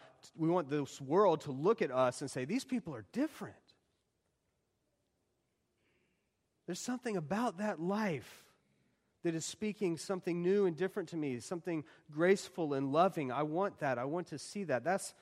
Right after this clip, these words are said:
a covenant life. It's a life of thanksgiving. And so as our service continues, um, I want you to,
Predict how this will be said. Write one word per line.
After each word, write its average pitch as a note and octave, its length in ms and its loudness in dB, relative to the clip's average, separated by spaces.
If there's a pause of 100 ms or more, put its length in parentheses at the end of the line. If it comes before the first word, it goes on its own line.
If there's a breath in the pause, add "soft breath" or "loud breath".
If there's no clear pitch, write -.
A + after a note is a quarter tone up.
(180 soft breath)
a C#3+ 80 -6
covenant C#3+ 640 -4 (300)
life. G#2+ 400 -2
It's A2+ 140 -14
a A#2+ 40 -12
life A#2 300 -2
of G#2+ 80 -12
thanksgiving. F#2 760 -12 (1800 soft breath)
And D3 80 -8
so F#3+ 120 0
as F3+ 80 2
our E3 140 6
service G3+ 560 4 (160)
continues, D3 880 -4 (300 soft breath)
um, C#3 260 0 (560)
I F3+ 40 -8
want B3+ 160 -4
you D4+ 80 0
to, F3+ 220 4